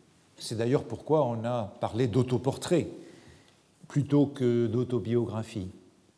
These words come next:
Voilà une écriture de soi qui conduit à une vie morale, mais qui ne repose pas sur un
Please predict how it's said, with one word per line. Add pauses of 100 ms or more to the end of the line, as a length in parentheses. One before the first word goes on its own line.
(500)
Voilà
une
écriture
de
soi (600)
qui
conduit
à
une
vie
morale, (840)
mais
qui
ne
repose
pas
sur
un